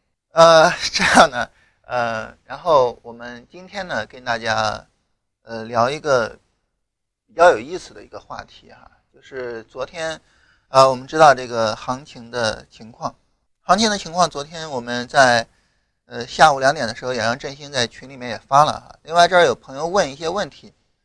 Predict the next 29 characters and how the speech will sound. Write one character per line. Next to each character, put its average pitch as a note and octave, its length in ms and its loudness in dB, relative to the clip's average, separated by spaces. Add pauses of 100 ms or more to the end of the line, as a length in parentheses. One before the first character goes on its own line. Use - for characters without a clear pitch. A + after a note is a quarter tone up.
(160)
我， B2 300 -4
我 C3 40 -4
们 C3+ 140 -14
先 E3+ 180 -4
看 - 260 -2
这 E3+ 120 2
个 D3 100 6
问 F3 180 6
题 - 160 -18
哈。 G#2 220 -18 (720)
大 F#3+ 120 8
盘 D#3+ 220 -6
八 G3 160 6
月 F#3 100 2
十 - 160 -8
八 F3 140 4
号 G#3+ 180 2
的 C3 120 -2
下 D3+ 200 2
跌 E3 240 -2
用 E3+ 120 -10
M A#2 200 2
A A#2+ 60 -18
C C3 140 -20
D B2 100 -16
如 A2 160 -18
何 A2+ 140 -20
判 G#2+ 260 -20
断？ - 160 -20